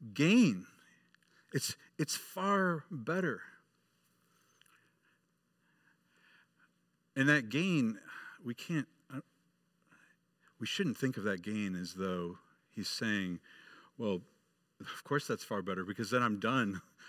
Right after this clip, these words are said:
I'm done suffering for the sake of the gospel." Now, this is, this is a man who was stoned to death,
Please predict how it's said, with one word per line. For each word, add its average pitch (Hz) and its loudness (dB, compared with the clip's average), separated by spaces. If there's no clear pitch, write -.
I'm 107 -8
done 139 8
suffering 92 -2
for 113 -6
the 98 -2
sake 104 -2
of 82 -12
the 90 -8
gospel." 82 -12
Now, 117 -4
this 123 0
is, 113 -2
this 123 -6
is 123 -8
a 104 -2
man 101 0
who 90 -6
was 98 -14
stoned 113 0
to 127 -6
death, 110 0